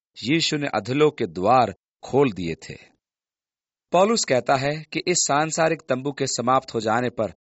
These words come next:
हमारे पास परमेश्वर का निवास स्थान है, जो मानव निर्मित नहीं है और वह अनंत है।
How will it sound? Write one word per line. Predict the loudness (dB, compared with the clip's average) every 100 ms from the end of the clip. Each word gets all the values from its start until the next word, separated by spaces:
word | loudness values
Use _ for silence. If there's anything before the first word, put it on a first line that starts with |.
| -10
हमारे | -2 2 2
पास | 2 2 2 0
परमेश्वर | -4 -4 -4 -4 -4 -4
का | -6 -4
निवास | 0 2 2
स्थान | -2 -4 -4
है, | -4 -6 -6 _ _ -2
जो | -2
मानव | 2 2 2 0 -2
निर्मित | -4 -4 -6 -6
नहीं | -6 -4 -6
है | -8 -12 _ _ _ _ _ _ _ -2
और | 2 4 4
वह | 4 4 2 -4 -4
अनंत | 0 2 0 -2
है। | -6 -8 -10